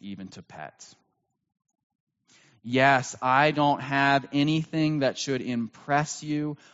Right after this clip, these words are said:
I have no reason to ask something from you. But isn't that the type of person that you are? Aren't you the type of person who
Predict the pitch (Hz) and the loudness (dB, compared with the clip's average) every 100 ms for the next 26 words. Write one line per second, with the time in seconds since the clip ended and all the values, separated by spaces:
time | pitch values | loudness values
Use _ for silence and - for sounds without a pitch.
0 | - 131 135 127 123 120 110 113 139 156 | -2 2 2 2 0 -2 -4 -2 2 2
1 | 147 156 156 151 - - - 139 - 127 | 0 0 0 -2 -8 -18 -8 -4 0 0
2 | 127 - 123 120 117 - 101 95 82 67 | 0 -4 -8 -6 -8 -8 -8 -8 -10 -18
3 | _ _ _ _ _ _ _ _ _ _ | _ _ _ _ _ _ _ _ _ _
4 | _ _ _ 113 117 120 123 113 110 - | _ _ _ -4 -2 0 -2 -2 -6 -8
5 | 104 - 95 92 87 90 90 69 85 58 | -10 -10 -16 -16 -14 -14 -14 -14 -18 -20
6 | 57 - _ _ _ _ _ _ _ _ | -20 -20 _ _ _ _ _ _ _ _
7 | _ _ _ _ _ 123 135 139 120 131 | _ _ _ _ _ 2 2 2 -2 -2
8 | 135 139 127 117 - 135 131 - 120 - | 0 2 -2 -6 -2 2 2 0 -6 -6
9 | 139 131 127 117 107 117 113 | -4 -4 -4 -10 -8 -8 -8